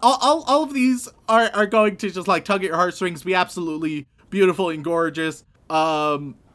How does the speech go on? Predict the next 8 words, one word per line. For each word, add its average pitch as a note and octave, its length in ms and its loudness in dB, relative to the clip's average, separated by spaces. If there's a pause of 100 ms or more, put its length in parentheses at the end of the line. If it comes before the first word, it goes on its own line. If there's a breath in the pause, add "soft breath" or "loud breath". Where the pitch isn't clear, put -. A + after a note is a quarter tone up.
(120)
first, C4 280 2
let, A3+ 180 2
let's G3+ 160 2
handle G#3 400 2
the F3+ 480 -2
obligatory F3+ 560 0
Ghibli F#3+ 400 0
recommendation. F3+ 840 -2